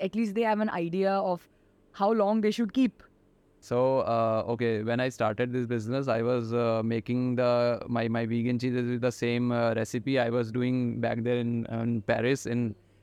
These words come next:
Speaker 2: in, uh, two thousand eighteen. And so I was, uh, so from eighteen to,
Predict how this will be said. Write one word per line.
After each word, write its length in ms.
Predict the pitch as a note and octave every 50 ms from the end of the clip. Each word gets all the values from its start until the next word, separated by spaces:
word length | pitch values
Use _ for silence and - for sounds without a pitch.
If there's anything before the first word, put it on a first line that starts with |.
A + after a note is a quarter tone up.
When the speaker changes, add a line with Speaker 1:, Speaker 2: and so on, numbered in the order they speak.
| _
Speaker 2:
in, 240 | - B2 B2+ B2+ B2+
uh, 220 | B2+ B2 B2 A#2+ A2 G#2+ _ - - - _ _ _ -
two 80 | - C3
thousand 380 | A#2+ C3 A#2+ A#2 A#2 B2 B2 -
eighteen. 500 | - A#2+ B2 A2 - C3+ C#3+ D3+ D#3+ D#3 - _ _ _ _ _ _ _ _ _ _ _ _ _ _ _ _ _ _ -
And 220 | - A2+ B2 B2
so 360 | A2+ - C#3 C#3 C#3 C3+ B2 - -
I 100 | A#2 B2
was, 240 | C3+ C3+ - - -
uh, 320 | B2+ B2+ B2 A#2+ A#2+ A#2 - _
so 220 | - - C3+ B2+
from 260 | G#2+ - C3 B2+ B2+ -
eighteen 420 | - B2 B2 A2+ - D3 D3 D3 C3+
to, 360 | - D3 C#3+ C#3+ D3 D3 -